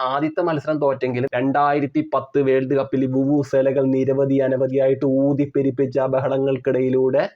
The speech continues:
വേൾഡ് കപ്പ് സ്വന്തമാക്കുകയായിരുന്നു. ആഹാ, ഇനിയസ്റ്റയുടെ സൂപ്പർ ഹിറ്റ് ഗോളിലൂടെ. അങ്ങനെ സ്പെയിൻ അങ്ങനെ നിറഞ്ഞ് നിറഞ്ഞ് ഒരു സ്പെയിൻ ആരാധകൻ്റെ, എന്താ പറയണ, മനസ്സ് നിറഞ്ഞ ഒരു രാത്രിയായി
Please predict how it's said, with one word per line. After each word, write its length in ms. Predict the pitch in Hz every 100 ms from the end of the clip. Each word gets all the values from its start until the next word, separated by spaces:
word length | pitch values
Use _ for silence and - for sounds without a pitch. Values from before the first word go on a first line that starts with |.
| _ - -
വേൾഡ് 420 | 117 123 123 120
കപ്പ് 200 | 120 117
സ്വന്തമാക്കുകയായിരുന്നു. 1200 | 117 120 113 117 117 113 101 - 101 95 82 - _ _ 123
ആഹാ, 300 | 113 104 - - _
ഇനിയസ്റ്റയുടെ 680 | 127 131 135 131 135 131 135 -
സൂപ്പർ 440 | 135 135 127 156
ഹിറ്റ് 280 | 135 127 135
ഗോളിലൂടെ. 540 | 120 110 98 92 92 - _ _ _ - _ _ -
അങ്ങനെ 280 | 185 226 240
സ്പെയിൻ 360 | - 190 202 208
അങ്ങനെ 260 | 202 208 220 - -
നിറഞ്ഞ് 400 | 156 147 160 175
നിറഞ്ഞ് 360 | 175 160 160 165
ഒരു 140 | 160
സ്പെയിൻ 340 | 156 - 147 156
ആരാധകൻ്റെ, 800 | 156 156 156 147 147 151 151 165 185 - _
എന്താ 160 | 139 151
പറയണ, 260 | 151 143 139
മനസ്സ് 420 | 131 127 143 - 156
നിറഞ്ഞ 360 | 147 135 147 160 165 143
ഒരു 100 | 139
രാത്രിയായി 540 | 135 127 123 139 135